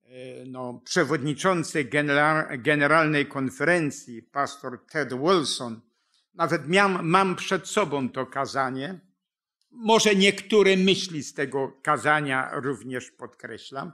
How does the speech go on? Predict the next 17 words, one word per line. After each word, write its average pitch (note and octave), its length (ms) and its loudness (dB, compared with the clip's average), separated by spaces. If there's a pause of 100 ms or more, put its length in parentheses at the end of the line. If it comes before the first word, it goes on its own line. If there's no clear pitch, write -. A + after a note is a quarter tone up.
(640)
A D#3 100 -2
dla D3+ 200 2
wszystkich - 640 -4
tych, A#3+ 240 -2
którzy D#3+ 400 -8
by D#3 160 -4
chcieli F3+ 460 -2
to E3 160 -6
kazanie D3+ 520 -4
przeczytać, D3 920 -10
a D3+ 120 -2
warto F3 600 4
przeczytać, - 1000 -8 (720)
oparte G3 840 4
na E3 280 2
tych F#3+ 240 -2
słowach: D3+ 680 0